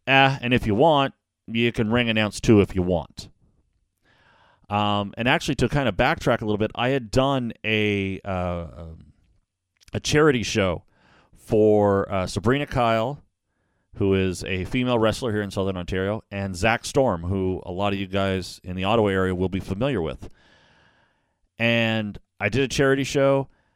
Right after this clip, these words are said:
and the, they wanted me to ring announce, and the microphone didn't work. And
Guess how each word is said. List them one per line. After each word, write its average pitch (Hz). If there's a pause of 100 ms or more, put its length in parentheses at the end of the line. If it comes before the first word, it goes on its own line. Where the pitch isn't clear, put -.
(360)
and 104
the, 104
they 107
wanted 117
me 123
to 113
ring 120
announce, 131 (840)
and 110
the 107
microphone 123
didn't 90
work. 82 (720)
And 104